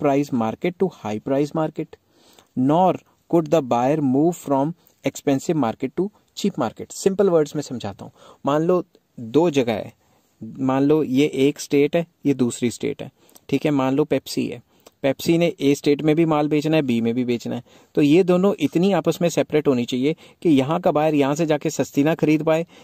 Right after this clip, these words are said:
या फिर यहाँ का सेलर महंगी खरीद के यहाँ से सस्ती ना बेच पाए and vice versa। अगर बायर यहाँ से जाके यहाँ से खरीदने लगेगा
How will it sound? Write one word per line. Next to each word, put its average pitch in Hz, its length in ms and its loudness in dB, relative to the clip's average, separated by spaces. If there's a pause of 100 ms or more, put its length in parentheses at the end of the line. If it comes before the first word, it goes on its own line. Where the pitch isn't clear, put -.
(140)
या 143 140 2
फिर 160 160 2
यहाँ 131 280 2
का 175 100 2
सेलर 151 300 2 (560)
महंगी 135 380 2
खरीद 139 280 2
के 160 100 0
यहाँ 143 200 2
से 165 120 -2
सस्ती 135 320 -4
ना 139 100 0
बेच 135 220 0
पाए 143 260 0
and 131 100 -2
vice 117 260 -2
versa। - 220 -12 (380)
अगर 160 200 2
बायर 143 320 0
यहाँ 151 200 0
से 170 120 -2
जाके 156 260 -2
यहाँ 147 180 0
से 165 120 -4
खरीदने 139 400 0
लगेगा 131 360 -2